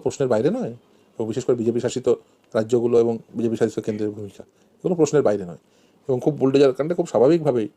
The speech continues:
মানুষ তো প্রশ্ন তুলবেনই যে ইউপি সরকার যেভাবে পদক্ষেপ গ্রহণ করেছে, বিশেষ করে মুসলিম ধর্মাবলম্বী মানুষদের প্রতি এবং বিরোধী রাজনৈতিক দলের নেতৃত্বের প্রতি এবং তাদের সম্পদের উপর যেভাবে আক্রমণ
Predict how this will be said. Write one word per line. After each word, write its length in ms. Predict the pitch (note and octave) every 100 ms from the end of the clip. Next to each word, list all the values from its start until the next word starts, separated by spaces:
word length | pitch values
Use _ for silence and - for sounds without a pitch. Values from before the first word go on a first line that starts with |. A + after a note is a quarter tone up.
| -
মানুষ 120 | C#3
তো 40 | -
প্রশ্ন 160 | C#3+ - C#3+
তুলবেনই 320 | C#3+ A2+ F#2+ - _ _ _ B2+
যে 100 | A#2 G#2+ - _ -
ইউপি 220 | B2 A#2+ A#2 - _ _ _
সরকার 220 | A2+ A2 A2
যেভাবে 260 | G#2+ G#2+ G#2+ - _ _ _ _ _ _ _ _ _
পদক্ষেপ 320 | A2+ A#2 - A#2+
গ্রহণ 160 | B2 G#2+
করেছে, 160 | G#2 G2+ G#2+
বিশেষ 140 | A2+ -
করে 140 | A2 - - _ - _ _ - _ _ - - - - C5 A4 - C5 - _ C#3+
মুসলিম 220 | C3 B2
ধর্মাবলম্বী 420 | A#2 A2+ A2+ A2 G#2+
মানুষদের 300 | G#2 - A2+ - _ _ _
প্রতি 220 | A2 - A2+ G#2
এবং 140 | G#2+ G#2 _ _ -
বিরোধী 200 | A2+ A2+
রাজনৈতিক 380 | G#2+ A2 G#2+ G#2
দলের 200 | G#2 G#2+ - -
নেতৃত্বের 500 | A2 - - _ A2+ - - -
প্রতি 200 | G#2+ G2+
এবং 80 | G2 G#2+
তাদের 160 | G#2 G#2 - _ _ -
সম্পদের 320 | G#2+ A2+ A2+
উপর 120 | A2 G#2+
যেভাবে 240 | G#2+ A2 G#2+ - A2+
আক্রমণ 260 | - C#3